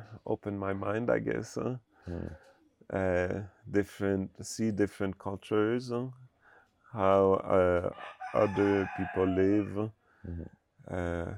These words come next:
Speaker 1: other places. So, so, so I decided, uh, that basically here is, um,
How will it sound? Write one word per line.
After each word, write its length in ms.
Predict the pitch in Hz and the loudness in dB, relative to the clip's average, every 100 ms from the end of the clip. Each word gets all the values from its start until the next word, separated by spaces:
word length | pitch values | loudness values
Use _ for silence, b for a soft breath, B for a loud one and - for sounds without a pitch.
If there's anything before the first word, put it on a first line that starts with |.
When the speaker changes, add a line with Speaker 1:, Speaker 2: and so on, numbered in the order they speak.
| - - | -12 -6
Speaker 1:
other 200 | 101 95 | 0 0
places. 680 | 90 87 92 92 - 101 95 101 _ B B B | 0 2 2 2 0 -2 -2 -6 _ B B B
So, 540 | - 110 110 110 - - b b b b b | 0 8 8 8 4 -8 b b b b b
so, 600 | - 120 123 123 113 - | -2 4 6 6 2 -4
so 220 | - 104 107 | -8 -2 2
I 80 | 107 | 2
decided, 640 | 107 - 117 135 160 131 | 0 -2 -4 -2 -2 -2
uh, 120 | 120 123 _ b b b - | -4 -6 _ b b b -6
that 400 | 101 104 104 98 _ - | 0 4 4 2 _ -4
basically 840 | 98 101 101 - 107 - - 107 104 | 2 2 2 -2 -6 -6 -6 -4 -4
here 500 | 107 110 107 107 101 | -8 -6 -2 2 2
is, 320 | 95 92 92 | 2 -2 0
um, 480 | 95 92 87 87 | 2 2 0 -4